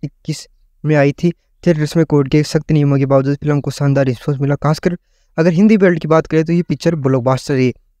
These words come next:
बॉक्स ऑफिस पर खूब पैसे पीटे और लंबे वक्त सिनेमाघरों में लगी रही। फिल्म ने छोटे स्क्रीन पर भी अच्छा परफॉर्म किया। डायलॉग को लेकर पुष्पा राज तक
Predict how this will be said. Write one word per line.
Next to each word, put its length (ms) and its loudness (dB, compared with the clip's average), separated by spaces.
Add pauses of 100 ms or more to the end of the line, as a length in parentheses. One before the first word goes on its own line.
(200)
बॉक्स 240 0
ऑफिस 200 -2
पर 120 -2
खूब 220 -4
पैसे 300 -2
पीटे 240 -2
और 120 0
लंबे 280 2
वक्त 240 -2
सिनेमाघरों 440 -2
में 100 0
लगी 180 -2
रही। 180 -4 (520)
फिल्म 160 2
ने 120 4
छोटे 260 0
स्क्रीन 240 -4
पर 120 0
भी 80 2
अच्छा 220 0
परफॉर्म 380 -2
किया। 220 0
डायलॉग 460 2
को 80 -2
लेकर 300 0
पुष्पा 520 -8
राज 240 -2
तक 140 -6